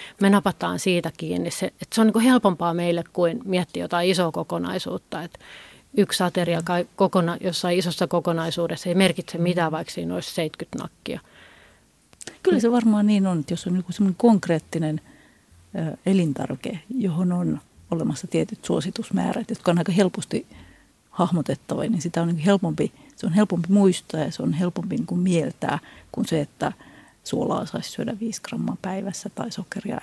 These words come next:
Speaker 2: X grammaa tai, tai näin. Ne on paljon vaikeammin niinku hahmotettavia kokonaisuuksia, tämmöiset, ö, tämän tyyppiset yleissuositukset, eikä kukaan pysty laskemaan vaikkapa suolamääräänsä,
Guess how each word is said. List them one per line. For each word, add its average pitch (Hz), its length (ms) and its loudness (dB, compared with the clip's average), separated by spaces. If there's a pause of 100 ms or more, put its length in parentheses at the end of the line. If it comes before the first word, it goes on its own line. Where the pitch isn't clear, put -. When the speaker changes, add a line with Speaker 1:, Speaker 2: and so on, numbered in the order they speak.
Speaker 2:
X - 180 -16
grammaa 202 600 -4
tai, - 280 -8 (440)
tai - 140 -4
näin. 202 380 -2 (120)
Ne 175 200 0
on 170 60 -2
paljon 180 280 0
vaikeammin 175 500 0
niinku 147 160 -4
hahmotettavia 175 920 -6
kokonaisuuksia, 196 720 -6
tämmöiset, - 500 -8 (720)
ö, 214 320 -6
tämän 175 160 2
tyyppiset 160 380 -4
yleissuositukset, - 1080 -2
eikä 175 120 0
kukaan 190 300 0
pysty 175 220 -2
laskemaan 180 760 -2 (800)
vaikkapa 165 300 -4
suolamääräänsä, - 960 -2